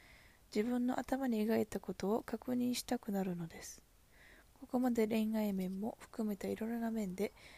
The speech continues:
妙な腰の重さがあったかもしれないです。でも、あなたにはちゃんとそれをしのいできました。今こそ、一座にとって褒めもん-、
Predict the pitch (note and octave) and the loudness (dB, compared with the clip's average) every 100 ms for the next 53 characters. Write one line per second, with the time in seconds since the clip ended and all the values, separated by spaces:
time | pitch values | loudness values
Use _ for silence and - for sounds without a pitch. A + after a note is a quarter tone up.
0 | - - C#4 B3 G#3 - - G3 G#3+ G#3+ | -18 -4 0 2 0 -2 -4 -2 -2 -2
1 | A#3 A#3 G#3+ F#3+ F#3+ A3 - G#3+ C4+ B3+ | -2 -2 -2 -2 0 -2 -2 -4 -2 -4
2 | - F#3 F3 E3 E3+ D#3+ - - - - | -4 -4 -4 -4 -6 -8 -10 -16 -20 -20
3 | - - - - B3 G#3 - G#3 B3 - | -20 -20 -10 2 2 2 0 -2 -2 0
4 | A3+ G#3 G3+ - - - - - B3+ - | 0 0 -4 -6 -16 -20 -16 -2 -2 -2
5 | - - A3 G#3+ - A3 A3+ A3 G#3+ G#3 | -8 -4 -2 -2 -2 -2 0 2 2 2
6 | G#3 G#3+ D4 - - A#3+ A#3 G#3 - F#3 | 2 0 -2 -4 -4 0 2 2 -2 -6
7 | F3+ - - - - - - - - - | -6 -6 -8 -12 -14 -20 -20 -20 -20 -14
8 | - C4 A#3+ - - A3 G#3 - G#3 G3 | -2 2 2 0 -6 -6 -6 -2 -2 -2
9 | - A#3+ - A3 G3 G3+ G#3 G#3 G#3 | -4 -6 -2 -2 0 0 2 0 0